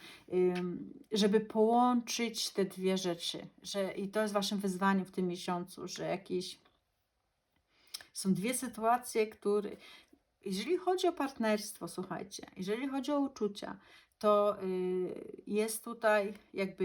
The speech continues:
jedna kobieta i druga kobieta, czy jeden facet, drugi, i wy musicie, y, podjąć decyzję, która, y,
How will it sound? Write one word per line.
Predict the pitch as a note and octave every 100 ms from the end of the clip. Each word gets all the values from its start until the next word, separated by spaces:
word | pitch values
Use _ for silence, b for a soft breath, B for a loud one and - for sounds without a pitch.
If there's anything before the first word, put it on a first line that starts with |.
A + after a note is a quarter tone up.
| F3
jedna | G3 C4 C4+ A#3+
kobieta | G3 F3 E3+ D#3+
i | E3
druga | G3 A3 G#3
kobieta, | - E3 E3 E3 F3+
czy | G3 - E3+ -
jeden | F#3 G3+ G3
facet, | G#3 G3+ F#3
drugi, | F3 F3 F#3 G#3 A#3+ b b b b -
i | G3
wy | F3 G3+ C4
musicie, | D#4+ B3 - A3 G#3 - F#3+ A3+ A#3+ _ _ _ _ _ _ -
y, | F3+ F3 _ _
podjąć | A3 B3 B3+ A#3+ -
decyzję, | G3 - A#3+ G#3+ - E3+ E3+ G#3+ - _ _ _ _
która, | _ _ A#3 A3 G#3 G3+ A3+ A#3+ B B B B F#3
y, | F3+ F3+ F3+ F3